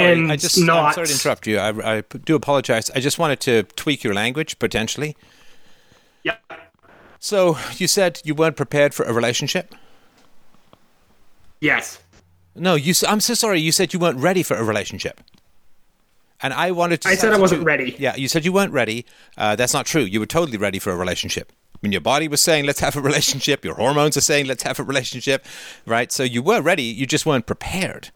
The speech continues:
Speaker 2: for a relationship.
Speaker 1: That's a, that's a good point.
Speaker 2: Okay,
Speaker 1: Yeah.
Speaker 2: so sorry, I, I f-, I faffed that one up. <laughs> I won't edit it afterwards, but, um, the, the, so it, it, it's really important. You were totally ready for a relationship, but, but you had been unprepared by parenting and culture and blah, blah, blah. Okay, so sorry, go ahead.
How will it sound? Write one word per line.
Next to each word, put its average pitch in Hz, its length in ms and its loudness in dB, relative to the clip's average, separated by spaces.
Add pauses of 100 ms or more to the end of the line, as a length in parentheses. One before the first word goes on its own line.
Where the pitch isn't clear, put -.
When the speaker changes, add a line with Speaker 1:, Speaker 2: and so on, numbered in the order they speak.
(160)
Speaker 2:
for - 180 -2
a 101 100 -4
relationship. 92 540 -6 (1300)
Speaker 1:
That's 147 260 0
a, 143 240 0
that's 139 240 0
a 143 60 2
good 135 180 0
point. 135 320 2
Speaker 2:
Okay, 135 200 0
Speaker 1:
Yeah. 127 160 4
Speaker 2:
so 120 60 2
sorry, 120 220 2
I, 110 140 0 (160)
I 113 80 0
f-, - 200 -8
I 120 120 -2
faffed - 400 -6
that 120 160 0
one 110 120 -2
up. 117 140 0 (120)
<laughs> - 120 -16
I 117 80 0
won't 131 180 0
edit 107 280 -2
it 101 80 -6
afterwards, 101 480 -4
but, 104 180 -2 (520)
um, 98 340 -2
the, 98 180 0
the, 95 160 -2
so - 140 0
it, 95 160 0
it, 113 420 -6
it's 135 160 -2
really 220 160 2
important. 147 380 -2 (180)
You 220 100 2
were 277 60 2
totally 262 300 0
ready 185 200 0
for 117 120 -6
a - 20 -4
relationship, 127 480 -8
but, 117 240 -4
but 123 220 -2
you 120 80 -4
had 117 140 -2
been 117 140 0
unprepared 110 600 -6
by 87 260 -8
parenting 90 480 -6
and 85 160 -14
culture 87 380 -4
and 85 160 -10
blah, 123 120 -2
blah, - 120 -8
blah. - 160 -8
Okay, 120 180 -4
so 117 160 -2
sorry, - 460 0
go 127 140 2
ahead. 110 160 -6